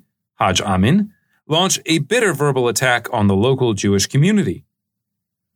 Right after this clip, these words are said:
Now, this isn't just, again, kind of happening. It's not just kind of coincidental. Uh, part of what's going on is that the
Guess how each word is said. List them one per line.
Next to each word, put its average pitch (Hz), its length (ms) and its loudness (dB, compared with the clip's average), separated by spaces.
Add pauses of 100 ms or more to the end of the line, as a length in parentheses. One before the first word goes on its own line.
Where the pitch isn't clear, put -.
(680)
Now, 151 300 0 (100)
this 170 200 0
isn't 170 220 0
just, 143 340 0
again, 131 380 0
kind 113 220 -2
of 90 240 -4 (480)
happening. 143 540 0
It's 92 180 0
not 117 140 0
just 110 260 0
kind 104 140 0
of 90 240 -2
coincidental. 175 720 0 (460)
Uh, 98 140 -2
part 147 260 0
of 131 80 0
what's 117 160 -2
going 113 260 2
on 131 280 2
is 101 120 -2
that 98 160 -2
the 92 280 0